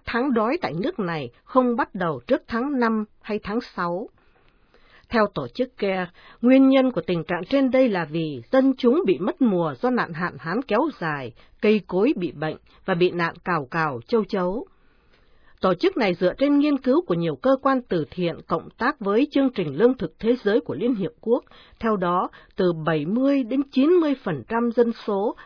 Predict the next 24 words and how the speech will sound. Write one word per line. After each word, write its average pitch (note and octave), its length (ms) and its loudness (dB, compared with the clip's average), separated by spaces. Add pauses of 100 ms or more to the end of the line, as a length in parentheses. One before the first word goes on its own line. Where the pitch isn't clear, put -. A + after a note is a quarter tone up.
tại F3 140 -2
những F3+ 200 -4
vùng E3 280 0
liên B3+ 260 2
hệ G#3 320 -4
được E3 180 -10
hỏi D3+ 180 -6
ý B3+ 180 -4
kiến G#3+ 360 -2 (420)
đều F#3+ 220 2
cho C#4+ 180 -2
biết D4 260 0
lương D4+ 240 2
thực - 220 -4
của F3+ 100 0
họ E3 380 -4
trước D#4+ 200 -2
mùa F#3 160 2
gặt D#3 260 -6
tới B3 180 -2
đây C4+ 340 -2
đều E3+ 280 -2
đã D3 200 -8
cạn. D#3+ 220 -8